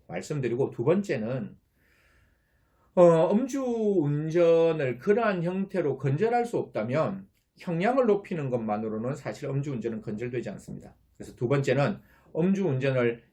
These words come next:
했을 당시에 그 사람의 운전의 습벽을 낮출 수 있는 치료제도가 만들어져야 한다는 거죠.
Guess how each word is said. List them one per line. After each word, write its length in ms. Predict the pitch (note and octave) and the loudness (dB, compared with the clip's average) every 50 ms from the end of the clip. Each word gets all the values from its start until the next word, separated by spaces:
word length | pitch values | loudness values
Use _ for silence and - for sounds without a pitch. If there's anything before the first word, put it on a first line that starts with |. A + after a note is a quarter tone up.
| _ _ - | _ _ -2
했을 460 | G#3+ G#3 G#3+ - A3+ G#3+ G#3+ G#3+ G#3 | -2 -2 -2 -2 0 0 0 0 -2
당시에 960 | - A2 G#2 A2+ A#2 A#3 A#3 A#3+ - - G3+ G3+ F#3+ F#3+ G3 G#3 G#3+ G#3+ G#3+ - _ _ _ _ _ | -4 -4 -4 -4 -6 -6 -8 -8 -8 -6 -2 0 0 2 2 2 0 -2 -6 -14 _ _ _ _ _
그 200 | - - A3 A#3+ | -2 0 0 2
사람의 440 | A#3+ B3 A#3+ A#3 A#3+ A#3+ A3+ G#3 F3+ | 4 4 4 6 4 4 2 2 0
운전의 580 | C#3 C3+ C#3 D#3 E3 E3+ G3+ G3 F#3+ F3+ E3 | 0 0 -2 -2 -2 0 0 0 0 0 -2
습벽을 1300 | E3 - - - G3 - _ _ _ - G#3+ G#3+ G#3+ G#3+ G#3+ G#3+ G3+ - G#3 G#3 G#3+ A3+ A#3+ A#3+ A#3+ - _ _ _ _ _ - | -4 -6 -8 -12 -14 -14 _ _ _ -2 -2 0 2 2 2 2 2 4 6 6 6 6 2 -2 -6 -12 _ _ _ _ _ -14
낮출 600 | G#2 G#2+ G#2+ A#2 - - - - - A#3+ B3 C4 | -8 -4 -2 -2 -2 -4 -8 -14 -10 -8 -8 -8
수 200 | B3 - A#3 F#3 | -8 -6 -6 -6
있는 440 | D3 B2+ A#2+ A#2 C3 D#3 G3 G3 - _ _ _ _ _ _ | -4 -4 -4 -2 -2 -2 -2 -4 -10 _ _ _ _ _ _
치료제도가 920 | - - - - G3+ A3+ B3+ C4 B3+ - A3 D#3+ A#2 A2 G2 G2 A#2+ D3 E3+ | -16 -12 -10 -6 -2 2 2 2 2 2 0 0 0 0 -2 -2 -2 -2 -2
만들어져야 640 | D3+ G#2+ F#2 G#2 A#2 D3 F3+ F#3 E3+ E3+ D3+ C3 B2+ | -4 -6 -8 -6 -4 -2 -2 -2 -2 -2 -4 -4 -4
한다는 280 | A2 G2 G2 F#2+ G2+ | -6 -8 -10 -12 -14
거죠. 200 | G2 - - _ | -16 -18 -20 _